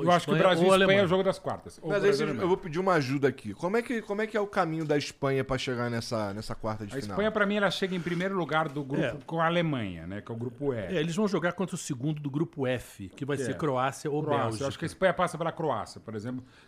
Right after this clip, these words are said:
Speaker 1: Que eu acho que a Alemanha é aquela coisa. A Alemanha e Itália em Copas do Mundo é o seguinte. A Alemanha perde os três primeiros jogos e se classifica em primeiro lugar. Não entendo como é que eles fazem, cara.
Speaker 3: <laughs>
Speaker 1: Parece, sei lá, a mistura do Roberto Jefferson com o Padre Kelmon em alguma coisa assim.
Speaker 3: <laughs>
Speaker 1: Eles conseguem, sei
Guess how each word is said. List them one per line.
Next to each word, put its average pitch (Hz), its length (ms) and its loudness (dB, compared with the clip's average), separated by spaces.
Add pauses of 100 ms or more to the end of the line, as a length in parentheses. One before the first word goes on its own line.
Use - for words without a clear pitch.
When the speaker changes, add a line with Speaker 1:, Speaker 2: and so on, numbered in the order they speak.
Speaker 1:
Que 165 80 -6
eu 185 100 6
acho 220 200 8
que - 60 -8
a 196 60 4
Alemanha 226 300 2
é - 20 0
aquela 240 220 2
coisa. 120 280 0
A 117 40 -2
Alemanha 170 240 -2
e - 20 -2
Itália 180 240 0
em 156 80 -4
Copas 156 240 -8
do 139 60 -8
Mundo 180 140 -6
é - 20 0
o 180 40 -2
seguinte. 110 380 -6 (280)
A - 60 -12
Alemanha 170 260 2
perde 196 240 2
os 165 100 -4
três 190 220 0
primeiros 160 300 -4
jogos 170 240 0
e 160 80 -8
se - 60 -14
classifica 165 400 -4
em 156 40 -8
primeiro 147 280 -4
lugar. 101 240 -6
Não 143 100 -6
entendo 107 280 -6
como 85 120 -8
é - 20 -10
que 87 60 -10
eles 87 120 -14
fazem, - 320 -10
cara. 123 180 -10
Speaker 3:
<laughs> 120 720 -8
Speaker 1:
Parece, 135 200 -8
sei 170 80 -4
lá, 123 140 -2
a 120 300 -4
mistura 170 260 -6
do 156 100 -4
Roberto 160 320 0
Jefferson 156 400 -2
com - 80 -12
o 135 40 -14
Padre 139 260 -4
Kelmon 160 460 -2
em 160 100 2
alguma 143 260 0
coisa 160 180 2
assim. 151 840 6
Speaker 3:
<laughs> - 20 -
Speaker 1:
Eles 160 140 0
conseguem, 185 540 0
sei 160 100 -2